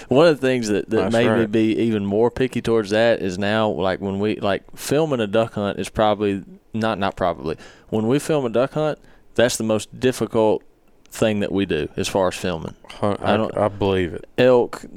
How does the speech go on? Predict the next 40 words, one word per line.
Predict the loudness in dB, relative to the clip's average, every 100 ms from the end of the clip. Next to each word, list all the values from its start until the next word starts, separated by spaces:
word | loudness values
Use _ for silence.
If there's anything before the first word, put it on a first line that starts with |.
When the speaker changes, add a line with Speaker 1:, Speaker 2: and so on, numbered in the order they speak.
| -6
Speaker 1:
deer, | 0 2 2 0
turkey, | 0 2 2 0 -2
whatever. | 0 2 2 0 -4 -12 -20 -8
That | -2 -2
when | -2 -2 -2
we | 0
do | 2 4
a | 4
duck | 0 0 0 -2
hunt, | -4 -4 -8 -4
it | -2 0
is | 0 2
a | 0 0
full-scale | -4 -2 2 2 2 -2 -2 2 2 2 -2
production. | -6 -2 0 0 -4 -8 -10 -18 -20 -20 -20 -10
You | -4 -2
know, | -2 -2
Speaker 2:
Mm-hmm. | -4 -4
Speaker 1:
pardon | -2 0 0
the | -4
pun | -8 -6 -4 -4
a |
little | -4 -4
bit | -4
there, | -2 -2
but, | -2 -2
I |
mean, | -2 0
like, | 0 0
it | 0 0
is | 2
a, | 2 0
like, | 0 0
I |
Speaker 2:
Same. | 0
Speaker 1:
mean, | -2 -2
it | 0
is | 0 2
a, | 0 0 -4 -16 -20 -20 _
like, | -2 0